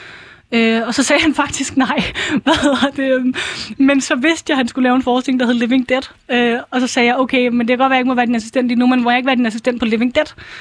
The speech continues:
Og så sagde han, "Jo, helt sikkert, det måtte jeg gerne." Øhm, og så var jeg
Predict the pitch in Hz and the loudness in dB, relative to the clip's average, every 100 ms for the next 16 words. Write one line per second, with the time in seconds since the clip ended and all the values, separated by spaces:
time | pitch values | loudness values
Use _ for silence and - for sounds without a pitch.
0 | - - 240 - 254 240 240 254 233 269 | -20 -12 -8 -2 0 2 2 2 0 -4
1 | 247 220 214 233 214 214 185 196 240 381 | -4 -8 -6 -6 -6 -10 -12 -12 -12 -6
2 | 208 208 208 196 196 240 _ _ _ - | -4 -2 0 -2 -4 -8 _ _ _ -14
3 | - 247 - 269 277 262 _ _ _ _ | -2 0 2 2 0 -2 _ _ _ _
4 | _ _ - 226 233 262 | _ _ -4 0 2 0